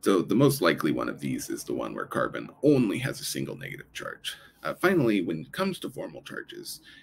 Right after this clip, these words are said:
anytime you see a double negative over a version where everything just has a single charge, that's always preferable. Uh, having two charges,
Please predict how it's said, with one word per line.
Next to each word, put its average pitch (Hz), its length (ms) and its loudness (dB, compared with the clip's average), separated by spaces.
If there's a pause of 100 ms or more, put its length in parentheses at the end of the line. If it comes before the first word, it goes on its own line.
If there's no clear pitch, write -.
anytime 131 420 4
you 80 80 -2
see - 240 -8
a - 80 -4
double 60 380 -6
negative 55 680 -10
over 69 340 -8
a - 60 -10
version 69 380 -6
where 50 180 -6
everything - 420 -8
just - 240 -18
has - 240 -16
a - 60 -18
single - 540 -2
charge, - 500 -14
that's - 220 0
always 69 320 -4
preferable. - 600 -20 (480)
Uh, - 140 -2
having 120 360 2
two 151 300 0
charges, - 720 -4